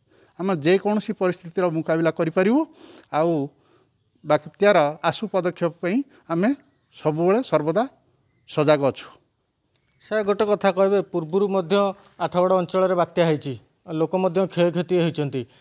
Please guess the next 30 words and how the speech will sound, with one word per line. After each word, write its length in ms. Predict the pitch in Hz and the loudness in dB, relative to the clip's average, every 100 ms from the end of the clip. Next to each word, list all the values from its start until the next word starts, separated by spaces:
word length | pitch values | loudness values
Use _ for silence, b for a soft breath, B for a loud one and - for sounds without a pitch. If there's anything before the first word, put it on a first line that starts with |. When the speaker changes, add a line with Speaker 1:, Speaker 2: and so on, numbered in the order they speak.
| b 185 | b -4
Speaker 2:
ୟା 280 | 175 214 | 0 2
ପୂର୍ବରୁ 420 | 214 196 185 208 254 | 2 0 0 -2 0
ଯେଉଁ 180 | 226 226 | 0 0
ବାତ୍ୟା 240 | 190 226 | 0 0
ରହିଥିଲା, 400 | 208 208 226 190 190 202 | 2 2 2 0 0 -2
ଆଠଗଡ଼ର 400 | 220 165 233 233 | -4 -2 -2 -2
କେଉଁ 220 | 208 214 220 | -2 -4 -2
କେଉଁ 180 | 233 226 | 0 0
ଅଞ୍ଚଳ 260 | 196 226 220 | -2 -2 -2
ବିଶେଷ 300 | 196 - 220 - | -2 -4 -4 -2
କ୍ଷୟକ୍ଷତି 400 | 208 196 202 208 | -2 0 0 0
ହେଇଥିଲା 300 | 202 220 214 | 0 0 0
ଏବଂ 180 | 202 208 b b b | 0 -2 b b b
ଆପଣଙ୍କ 400 | 180 196 196 185 196 190 b _ | -2 0 0 2 2 0 b _
କାର୍ଯ୍ୟାଳୟ 420 | 185 160 196 196 | -2 2 2 2
ତରଫରୁ 380 | 196 185 175 196 | 0 -2 -2 -2
ଲୋକମାନଙ୍କୁ 500 | 190 170 185 185 180 | -2 0 -2 -2 -4
ସାହାଯ୍ୟ 280 | 175 156 151 | -4 -4 -4
ସହଯୋଗ 260 | 151 143 135 | -4 -4 -2
କରାଯାଇଥିଲା? 400 | 135 123 117 117 _ _ - | -2 -4 -8 -16 _ _ -8
Speaker 1:
ନିଶ୍ଚିତ 340 | 151 - 185 | -8 -6 0
ଭାବେ 320 | 202 185 196 220 | 4 4 2 2
ଆମର 260 | 202 185 185 | 2 2 2
ଆଠଗଡ଼ 440 | 175 - 180 185 190 | 2 0 0 2 2
ଅଞ୍ଚଳରୁ 360 | 185 185 185 180 | 0 0 -2 -2
କଟକକୁ 420 | 170 156 180 175 185 | -6 -4 -4 -2 -2
ଯୋଗାଯୋଗ 400 | 165 170 170 175 | 0 0 0 -2
କରୁଥିବା 380 | 175 175 165 175 | 0 -2 0 2
ରାସ୍ତାଟି 440 | 160 - 175 160 139 143 B B B | 2 2 0 0 -2 -4 B B B
ଆମେ 260 | 151 165 | -6 0